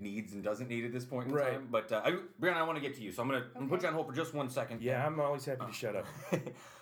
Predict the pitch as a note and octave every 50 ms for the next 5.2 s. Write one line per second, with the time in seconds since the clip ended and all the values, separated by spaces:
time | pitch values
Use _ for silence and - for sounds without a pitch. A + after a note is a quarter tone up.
0 | - - E3+ G3 G#3+ G3 F3+ D#3+ - D3 D3 C#3+ C#3+ C#3+ C#3+ C#3+ - - - C3+
1 | - - - C#3+ C#3 C3+ E3 E3+ D#3 D3 C#3+ B2+ A#2+ A2+ G#2+ G#2+ - G#2 G2 F#2
2 | F2+ G#2+ G#2+ A2+ C#3+ C#3+ C#3+ C3 A#2+ A2+ - - - A2+ G#2+ G#2 G2+ G2+ G2 F#2+
3 | F#2+ G2 A#2 B2 A#2+ A#2+ A2 A#2 A2+ G#2+ G2+ F#2 F#2+ F#2+ F2+ - F#2 - A2 G2+
4 | G2 G2 G2 F#2+ F#2 F2+ - - G2 G2 G2 F#2 F2 F2 E2 E2 E2 - - G#2
5 | G2+ G2 G2